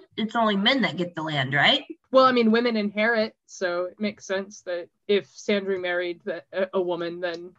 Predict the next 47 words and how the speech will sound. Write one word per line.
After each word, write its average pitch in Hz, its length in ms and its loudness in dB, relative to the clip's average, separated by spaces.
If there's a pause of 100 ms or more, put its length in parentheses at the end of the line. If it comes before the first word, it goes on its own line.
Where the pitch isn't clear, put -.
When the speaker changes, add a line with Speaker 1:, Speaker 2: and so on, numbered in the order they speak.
Speaker 2:
the 208 100 2
woman 170 300 -4
Speaker 1:
The 180 80 -2
Speaker 2:
would 175 80 0
have 180 140 2
Speaker 1:
woman 180 120 2
would 180 100 2
Speaker 2:
claim 175 40 2
to 170 60 6
Speaker 1:
also 180 240 0
Speaker 2:
it. 180 60 -4
Speaker 1:
get - 220 -8 (140)
some 208 200 -2
land 202 320 0
too. 220 320 -2 (220)
Speaker 2:
And 277 300 10
I 262 200 8
think 339 360 2
part 240 300 6
of 269 120 2
the 214 80 2
concept 214 720 2
is 196 340 -2
like, 185 460 -4
"Oh, 220 460 2 (420)
you're 226 120 0
gonna 240 160 2
marry 214 240 2
this 226 180 -4
person, 196 360 -4
and 180 140 -12
then 170 100 -14
your 175 120 -10
spouse 269 400 0
is 214 100 -6
gonna 196 160 -6
take 190 240 -6
over 185 160 -4
the 175 80 -4
land, 170 240 -8
and 175 80 -10
then 170 140 -10
you're 180 140 -4
gonna 175 180 -10
come 165 260 -16
live 156 220 -14
here." - 400 -10